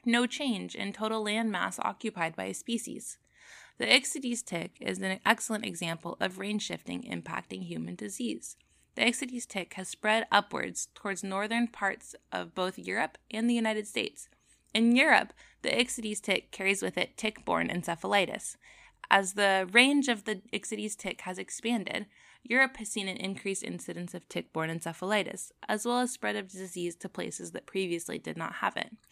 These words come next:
In the United States, as the Ixodes tick has moved north,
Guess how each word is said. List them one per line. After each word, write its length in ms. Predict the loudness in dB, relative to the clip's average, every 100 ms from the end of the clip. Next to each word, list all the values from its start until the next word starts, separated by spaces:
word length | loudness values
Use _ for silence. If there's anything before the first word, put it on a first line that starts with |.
| -18 -18 -8 4
In 140 | 8
the 80 | 8
United 420 | 6 4 2 0
States, 340 | 0 0 -2 -4
as 180 | -4 -2
the 100 | -4
Ixodes 480 | -4 -4 -2 -2 -2
tick 240 | -4 -8
has 180 | -6 -6
moved 220 | -6 -6
north, 340 | -4 -4 -4